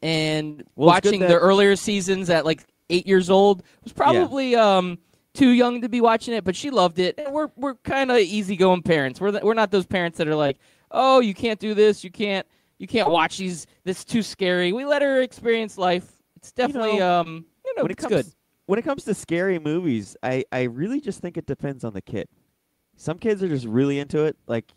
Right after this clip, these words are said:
Speaker 2: you're mentioning your daughter is. My son was really, like, he loved it. Um, so he kept watching more while I had to go, you know, do stuff around the house. And he just watched it by himself, and he, he loved it.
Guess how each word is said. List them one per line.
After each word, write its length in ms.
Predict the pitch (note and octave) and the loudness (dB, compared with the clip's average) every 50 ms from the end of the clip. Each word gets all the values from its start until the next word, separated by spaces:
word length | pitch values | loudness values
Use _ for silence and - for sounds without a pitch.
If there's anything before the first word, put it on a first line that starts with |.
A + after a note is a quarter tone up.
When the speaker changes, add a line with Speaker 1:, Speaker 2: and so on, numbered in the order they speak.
| _ _ _ | _ _ _
Speaker 2:
you're 180 | - A2 A#2 B2 | -6 -6 -6 -4
mentioning 500 | B2+ C3 B2+ - - B2+ B2+ A#2+ B2 _ | -4 -8 -8 -8 -10 -10 -10 -10 -12 _
your 160 | - A2 A#2+ B2 | -4 -2 0 0
daughter 320 | B2 B2+ B2+ B2+ B2 B2 | 2 2 2 2 2 0
is. 280 | B2+ B2+ B2+ - - _ _ | 0 -2 -4 -6 -12 _ _
My 100 | B2 C3+ | -8 -8
son 280 | C#3 - E3 D#3 D3+ | -4 -4 -4 -4 -2
was 160 | D3 C#3+ A2+ A2+ | -2 -2 0 2
really, 320 | A#2+ A#2+ A2+ A2+ G#2 G#2 | 2 2 2 2 0 -2
like, 160 | A2 G#2+ - - | -4 -6 -6 -6
he 140 | D#3+ D#3 | -8 -6
loved 300 | C3+ B2+ C3 B2+ A#2 G#2+ | -2 -2 -2 -2 -2 -2
it. 180 | A2 G#2 - - _ _ _ _ _ _ _ _ _ _ - | -2 -2 -2 -6 _ _ _ _ _ _ _ _ _ _ -10
Um, 440 | A2 A2 A2 A2 G#2+ G#2 G2 F#2+ - _ | -8 -6 -4 -4 -4 -6 -6 -8 -12 _
so 160 | _ - A#2+ | _ -8 -6
he 100 | - D3 | -4 -4
kept 220 | D3+ - D#3 - _ | -6 -6 -8 -6 _
watching 380 | B2 A#2 A#2+ - A#2+ A2 G#2+ A2+ | -4 -4 -4 -4 -10 -16 -8 -6
more 460 | A#2+ B2+ B2 A2+ G2 G2 F#2+ F#2+ - _ _ _ _ _ _ | -4 -4 -2 -2 -4 -4 -6 -8 -12 _ _ _ _ _ _
while 160 | - A2 A2+ | -6 -4 -2
I 100 | A#2 A#2 | -2 -2
had 160 | A#2 B2 A#2 | -4 -6 -6
to 40 | A#2 | -6
go, 260 | A2+ A#2 A2+ A2 G#2+ - _ | -4 -2 -2 -2 -2 -4 _
you 100 | G#2+ A2+ | -10 -10
know, 80 | G#2 G2 | -10 -6
do 140 | A2 A2+ | -6 -8
stuff 220 | - - A#2 - - | -6 -6 -10 -8 -8
around 140 | G#2+ G2+ G2 | -10 -10 -8
the 80 | G2 | -10
house. 420 | A#2 A#2 A2+ G#2 G2+ G2 - _ _ _ _ _ _ _ _ _ _ _ _ | -10 -8 -6 -6 -8 -8 -12 _ _ _ _ _ _ _ _ _ _ _ _
And 100 | A2 A2 | -10 -6
he 100 | C3 C3+ | -6 -4
just 140 | D3+ D#3+ D3+ | -4 -4 -2
watched 240 | C3 B2+ C3+ C3 - | 0 0 0 -2 -2
it 60 | C3+ | -2
by 100 | B2+ B2 | -2 -2
himself, 380 | A#2+ A#2 - - A2 B2 B2+ - | -2 -4 -4 -4 -4 -4 -4 -6
and 80 | A2 | -10
he, 140 | B2 B2 C3 A#2 - | -10 -12 -12 -12 -10
he 140 | - B2+ C3 | -10 -8 -6
loved 260 | A#2+ B2 D#3 C4+ - | -4 -4 -6 -4 -6
it. 160 | F#2 - - | -8 -8 -8